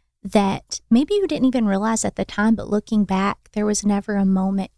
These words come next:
you really truly were alone. And I know that Asher is reaping the benefits of all of those prayers and affirmations, and it's pretty amazing.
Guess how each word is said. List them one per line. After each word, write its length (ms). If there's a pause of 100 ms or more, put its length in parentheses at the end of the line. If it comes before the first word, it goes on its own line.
you 140
really 340
truly 380
were 240
alone. 420 (480)
And 200
I 160
know 240
that 180 (380)
Asher 760 (180)
is 240
reaping 360
the 100
benefits 560
of 120
all 200
of 100
those 200
prayers 340
and 120
affirmations, 760
and 100
it's 160
pretty 300
amazing. 460